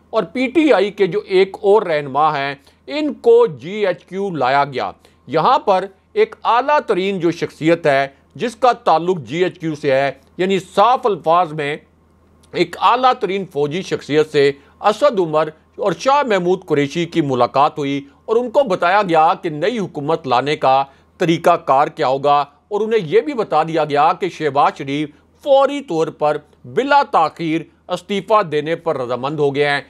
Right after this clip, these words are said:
शहबाज शरीफ ने अपनी अलविदाई तकरीर भी ल-, लिखवा ली है और ये अलविदाई तकरीर एक ऐसे राइटर ने लिखी जो कि इससे पहले नवाज शरीफ की तकरीरें भी लिखते रहे।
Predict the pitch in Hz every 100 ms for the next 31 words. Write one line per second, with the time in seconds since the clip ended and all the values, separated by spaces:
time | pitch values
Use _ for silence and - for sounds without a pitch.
0 | _ - 208 185 220 247 196 190 190 170
1 | 185 - 156 165 190 160 139 135 139 156
2 | 156 151 127 135 139 147 147 _ - 170
3 | 131 123 127 127 135 147 139 139 - _
4 | _ 196 165 226 277 185 147 151 165 196
5 | - 147 139 151 147 _ - 196 196 -
6 | 185 190 294 240 156 143 214 196 175 127
7 | 165 170 170 _ 151 240 - 208 208 -
8 | 214 170 143 151 202 226 _ - 170 190
9 | 190 208 240 - 208 208 185 - 147 147
10 | 185 156 165 147 120 - 165 165